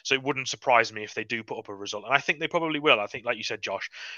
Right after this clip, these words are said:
they're playing the right team at the right time. You know, like, the, the, the Raiders are not in a good space right now. So it wouldn't surprise me if Dallas do win.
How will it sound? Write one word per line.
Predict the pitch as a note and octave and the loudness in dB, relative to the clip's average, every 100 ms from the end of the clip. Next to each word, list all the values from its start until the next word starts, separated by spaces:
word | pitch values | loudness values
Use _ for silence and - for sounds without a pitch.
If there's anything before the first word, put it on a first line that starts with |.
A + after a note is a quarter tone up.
| - | 4
they're | A#2 - | 4 8
playing | C3 B2+ A#2+ | 10 10 8
the | A2+ | 4
right | B2 A#2+ - | 6 6 4
team | C3+ A#2 | -2 -4
at | G#2+ | -8
the | |
right | G2+ G#2+ - | -4 -4 -4
time. | - F2 E2+ _ | -6 -6 -10 _
You | G#2 | -12
know, | F#2+ | -10
like, | F#2 F#2+ - | -8 -10 -14
the, | G#2+ G2 G#2 _ | -18 -16 -16 _
the, | G#2 A2 G2+ | -6 -6 -6
the | A2+ | -6
Raiders | A2+ A#2+ A#2 A#2 | 6 8 8 4
are | G#2 A2 | 0 0
not | A2 A#2 | 2 0
in | G#2+ | -2
a | G#2+ | -8
good | A2 | -10
space | - G#2+ G#2 - | -8 -6 -4 -4
right | F#2 - | -8 -10
now. | F2 | -10
So | G2+ B2 | 0 0
it | A2+ A#2+ | 0 -8
wouldn't | B2 B2+ | -10 -12
surprise | - - A#2 A2 | -8 0 0 0
me | |
if | A#2 - | -6 -2
Dallas | A#2+ A#2+ | -2 -2
do | - C3 A#2 | -4 -4 -4
win. | F2 F2 | -10 -12